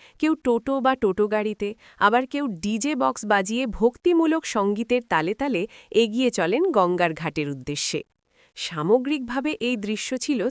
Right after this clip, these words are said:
চোখে পড়ার মতো। এদিন বহরমপুরের কৃষ্ণনাথ কলেজ ঘাট ও রাধাঘাট থেকে জল সংগ্রহ করতে ভক্তদের ভিড় উপচে পড়ে। হালকা শীতের আমেজে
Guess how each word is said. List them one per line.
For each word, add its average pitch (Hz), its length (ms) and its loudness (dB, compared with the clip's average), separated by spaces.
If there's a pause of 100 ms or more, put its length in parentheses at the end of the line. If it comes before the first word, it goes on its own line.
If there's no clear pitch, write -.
চোখে 320 420 -2
পড়ার 147 320 0
মতো। 147 340 -2 (520)
এদিন 254 340 2
বহরমপুরের 285 760 0 (100)
কৃষ্ণনাথ 294 640 0
কলেজ 170 400 0
ঘাট 156 320 -4 (280)
ও 240 160 8
রাধাঘাট 214 680 0
থেকে 240 280 -2
জল 180 320 2
সংগ্রহ 208 480 0
করতে 202 360 -2
ভক্তদের 202 640 0
ভিড় 190 360 -4 (180)
উপচে 320 380 2
পড়ে। 143 340 -2 (600)
হালকা 285 400 0
শীতের 269 360 0
আমেজে 190 460 2